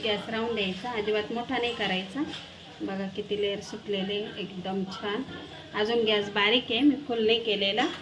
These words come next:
आणि दोन दोन, तीन तीनच सोडायच्या, म्हणजे त्यांना मोकळं फिरता येतं तेलात.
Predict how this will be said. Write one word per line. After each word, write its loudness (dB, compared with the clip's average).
आणि 6
दोन 4
दोन, 4
तीन 4
तीनच 2
सोडायच्या, 2
म्हणजे 6
त्यांना 6
मोकळं 4
फिरता 6
येतं 6
तेलात. 4